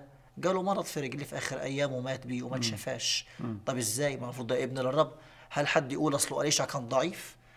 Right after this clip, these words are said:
Speaker 1: أو أليشع كان عنده خطية؟ يقول لك: "لا، ده العهد القديم". هقول لك: "آمين". تعال نروح للعهد الجديد. بولس
Speaker 2: صح.
Speaker 1: الرسول العظيم
Speaker 2: شوكة بالجسد.
Speaker 1: اللي كتب ما يقرب من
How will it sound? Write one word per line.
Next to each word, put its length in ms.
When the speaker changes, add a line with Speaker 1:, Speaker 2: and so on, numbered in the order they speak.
Speaker 1:
أو 160
أليشع 260
كان 140
عنده 220
خطية؟ 520
يقول 140
لك: 140
"لا، 240
ده 120
العهد 260
القديم". 560
هقول 220
لك: 140
"آمين". 340
تعال 160
نروح 220
للعهد 300
الجديد. 500
بولس 800
Speaker 2:
صح. 120
Speaker 1:
الرسول 480
العظيم 580
Speaker 2:
شوكة 360
بالجسد. 260
Speaker 1:
اللي 280
كتب 360
ما 160
يقرب 360
من 420